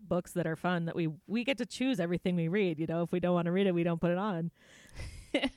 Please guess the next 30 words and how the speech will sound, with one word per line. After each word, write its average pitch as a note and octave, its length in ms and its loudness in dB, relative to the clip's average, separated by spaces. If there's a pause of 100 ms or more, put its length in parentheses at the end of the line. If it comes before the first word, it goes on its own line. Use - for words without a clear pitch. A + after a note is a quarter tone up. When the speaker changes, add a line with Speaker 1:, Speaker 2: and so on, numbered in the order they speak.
(420)
Speaker 1:
So G3+ 140 4
it's F#3 140 -2
like, F#3+ 240 2
it G#3 60 2
was A#3 160 2
always A#3 220 4
a B3 60 4
fun E3+ 280 -2
outlet E3+ 300 2
for F3+ 100 0
me, E3+ 180 -2
whereas E3 320 -2
school F#3 240 0
reading E3+ 240 0
was, E3 200 -6
like, D#3+ 160 -6
my D3 260 -8
work. D#3+ 500 -2
And D3+ 140 -6
it, - 120 -18 (340)
so F3 240 -4
always G3+ 320 2
loved G3+ 180 0
reading, F#3+ 380 0
and E3 180 -2
finding E3+ 320 -2
time D#3+ 220 -6
for E3 140 -6
it D3+ 120 -4
hasn't, D#3 380 -4